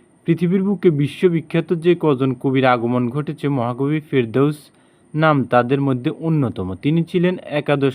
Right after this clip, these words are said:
শতাব্দীর শ্রেষ্ঠ কবি। বর্তমান যুগে ঘরে ঘরে যেমন কবির জন্ম হচ্ছে, একটি শব্দের সাথে আরেকটি শব্দের মিল দিতে পারলেই কবি হিসেবে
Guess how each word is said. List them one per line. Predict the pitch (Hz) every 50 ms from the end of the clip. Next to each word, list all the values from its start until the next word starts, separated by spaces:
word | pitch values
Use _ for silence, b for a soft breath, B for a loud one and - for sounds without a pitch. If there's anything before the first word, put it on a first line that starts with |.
| - - -
শতাব্দীর | 156 147 - 156 156 151 147 170 160 - 160 165 - _ b b b b b -
শ্রেষ্ঠ | - 151 151 139 - - - 180 196 233 247 - _ _ _ _ _ _ -
কবি। | - 185 180 156 143 151 180 240 254 - _ _ b b b b b b - 135
বর্তমান | 156 151 151 - 165 160 160 156
যুগে | 147 151 151 151 147
ঘরে | 131 131 135 143 160 165
ঘরে | 156 165 165 175
যেমন | 165 156 160 160 170 170 170
কবির | 170 170 - 175 165 147 151 147 147 135 - - 139 135
জন্ম | 127 139 135 139 139 147 156
হচ্ছে, | 165 175 170 - - - 139 147 180 - b b b b b b b
একটি | 143 151 147 - - 185
শব্দের | 170 - 165 147 135 143 143 175 175
সাথে | - - 156 143 - 170
আরেকটি | 156 143 135 131 127 131 - 175
শব্দের | 165 - 160 143 143 139 160 160
মিল | 165 170 170 165 151
দিতে | 127 127 120 - -
পারলেই | 156 - 175 160 139 123 120 127 139 143
কবি | - - 143 120 123 127
হিসেবে | 135 131 131 165 165 175 208 240 294